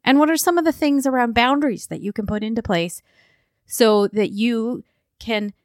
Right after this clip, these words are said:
focus on yourself and what your needs are during a difficult time?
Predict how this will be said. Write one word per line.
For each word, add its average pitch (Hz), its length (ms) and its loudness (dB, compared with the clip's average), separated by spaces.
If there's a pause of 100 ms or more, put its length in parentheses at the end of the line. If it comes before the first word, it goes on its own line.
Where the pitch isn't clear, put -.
(220)
focus 233 400 2
on 226 120 0
yourself 190 540 -4 (260)
and 190 280 -4
what 202 280 0
your 302 280 4
needs 202 260 2
are 151 280 0
during 175 340 -2
a - 20 0
difficult - 380 -8
time? - 280 -14